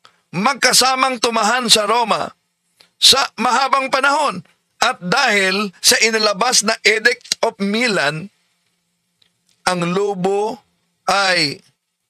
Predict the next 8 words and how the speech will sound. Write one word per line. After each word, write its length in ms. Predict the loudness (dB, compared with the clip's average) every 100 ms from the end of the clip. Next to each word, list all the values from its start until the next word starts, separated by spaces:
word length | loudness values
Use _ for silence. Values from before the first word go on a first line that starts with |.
| -4
umamo, 640 | -2 0 0 0 -2 -4 -10 _ _ _
bagaman 560 | -6 -4 -2 -4 -8 -12 _ _ _ _ _ -2
ito'y 480 | 0 0 -2 0 -4 -10 _ _ _ _ _ _ _ _ _ _ _ _ _ _
patuloy 720 | -2 -2 -2 -2 0 2 2
na 80 | 2 2 2
umiiral 720 | 2 4 2 2 0 -2 -6 -12 _ _ _ _ _ _ -6 -4
hanggang 600 | -2 -2 0 0 -4 -12 _ _ _ _ 2
sa 320 | 2 2